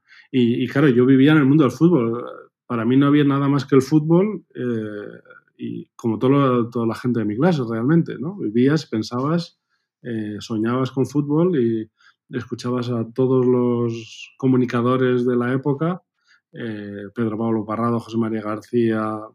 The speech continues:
luego de la Morena, en fin, una cantidad de gente que, que este, en este país todo el mundo habla de fútbol y le gusta el fútbol y, y quiere ser fútbol. Entonces, eh,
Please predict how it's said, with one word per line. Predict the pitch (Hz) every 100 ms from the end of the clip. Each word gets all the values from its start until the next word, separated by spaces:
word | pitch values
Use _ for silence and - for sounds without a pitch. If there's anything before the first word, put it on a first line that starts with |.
| _
luego | 120 113 113
de |
la | 110
Morena, | 113 113 117 110 113 110 113 120
en |
fin, | - 117 104 _ _ _ _ _ _ _ _ _
una | 131 120
cantidad | 117 107 120 120
de | 113
gente | 127 120 123 123 123 _ _ _ _
que, | 131 117 120 - - _ _
que | 123
este, | 120 -
en | 123 123 123 117
este | 110 117
país | 110 117 117 117
todo | 113
el | 117
mundo | 113 110 107 110 - _ _ _ _ _ _ _ _ _ _ -
habla | 117 104
de | 98
fútbol | - 123 131
y | 107
le |
gusta | 107 107 113
el |
fútbol | 101 120 117 127 117
y, | 104 101 104 _ _ - _
y | - 113 104 - _ _ _
quiere | 131 120
ser | 110 117
fútbol. | - - 156 - - -
Entonces, | 113 113 123 123 -
eh, | 113 104